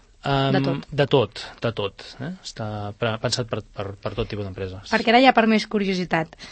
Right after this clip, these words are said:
Speaker 2: em, perfil així genèric, teniu més autònoms que empreses, pot ser?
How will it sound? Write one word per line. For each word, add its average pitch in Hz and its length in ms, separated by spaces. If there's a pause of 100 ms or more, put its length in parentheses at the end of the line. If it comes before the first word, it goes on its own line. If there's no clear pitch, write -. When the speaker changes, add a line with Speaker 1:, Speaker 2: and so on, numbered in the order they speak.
(360)
Speaker 2:
em, 196 420
perfil 240 680
així 208 380
genèric, 185 440
teniu 220 340
més 180 400 (100)
autònoms 185 500
que 180 120
empreses, 190 500
pot - 240
ser? - 240